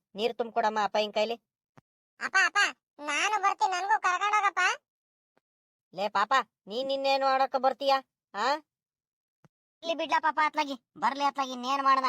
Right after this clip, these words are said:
Speaker 1: ಯಾಕೋ ಅವಾಗ್ಲಿಂದ ಹಠ ಮಾಡ್ತಾ ಕುಂತಾನ ಅವ್ನು. ಆ, ಮತ್ತೆ ತಿರ್ಗಾ ನಾವ್ ಆ ಕಡೆ ಹೋದಾದ್ಮೇಲೆ ಅವ್ರ ಅಜ್ಜಿ ಜೊತೆ ಜಗಳ ಮಾಡೋದು, ಹಠ ಮಾಡ್ಕೊಂಡ್ ಕೂತ್ಕೊಳ್ಳೋದು, ಅದು ಇದು ಮಾಡ್ತಾನೆ. ಇನ್ನೇನು ನಾವ್ ಬಿಟ್ಟೋದ್ರುನು ಹುಡುಗರ ಜೊತೆ ಅಲ್ಲಿ ಇಲ್ಲಿ ಬಿಸ್ಲಲ್ಲಿ ಆಟ ಆಡಕ್ ಹೋಗ್ತಾನೆ.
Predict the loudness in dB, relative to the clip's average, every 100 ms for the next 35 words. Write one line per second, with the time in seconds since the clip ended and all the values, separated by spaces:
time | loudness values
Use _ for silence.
0 | 2 2 2 2 2 4 2 0 0 2
1 | 2 0 -2 -4 -6 -8 -4 -2 0 -2
2 | -4 -6 _ _ -4 0 0 -2 -10 _
3 | -8 -6 -6 -8 -6 0 2 4 2 2
4 | 2 0 0 -2 0 0 0 -2 0 0
5 | 2 -2 -4 -6 -4 -4 -4 -2 -2 0
6 | 0 0 0 -2 _ -10 -4 -2 -2 -4
7 | -10 -12 -6 -4 -2 0 -2 _ _ -8
8 | -8 -6 -6 -4 -2 -2 -2 -2 -4 _
9 | _ -18 -6 0 2 4 2 2 0 0
10 | -2 0 0 2 0 -2 -2 -2 0 0
11 | 2 2 4 0 0 -6 -6 -2 2 2
12 | 2 0 0 -2 -2 0 0